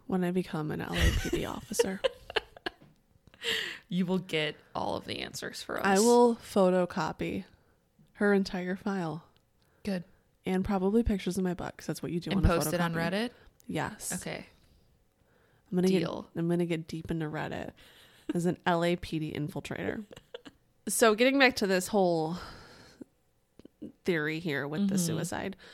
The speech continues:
Speaker 1: I mean, like you said before, she had taken her prescribed stimulants, but she didn't take her stabilizers.
Speaker 2: Yeah, she was definitely off a couple of her meds.
Speaker 1: I mean, this could have led to, like, a, a manic episode,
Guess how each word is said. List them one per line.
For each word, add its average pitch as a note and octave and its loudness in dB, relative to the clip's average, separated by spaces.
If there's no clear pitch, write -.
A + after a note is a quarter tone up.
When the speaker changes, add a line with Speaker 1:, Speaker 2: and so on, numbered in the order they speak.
Speaker 1:
I G#3 6
mean, G#3 6
like G#3+ 4
you A3+ 2
said G3+ 2
before, E3 0
she F3 -2
had E3+ -6
taken G#3+ 6
her G3 6
prescribed F3 0
stimulants, D#3+ -4
but - -4
she - -2
didn't F3 0
take D#3+ -2
her D#3+ -2
stabilizers. - -6
Speaker 2:
Yeah, E3 4
she - 0
was F#3+ 2
definitely F#3 6
off D3+ 4
a - -8
couple - -2
of - -4
her - -10
meds. - -8
Speaker 1:
I A3 8
mean, A3 6
this A3+ 6
could D4 2
have E4 6
led G#3+ 6
to, F#3 0
like, F3 2
a, D#3+ 0
a E3 2
manic E3+ 0
episode, - 0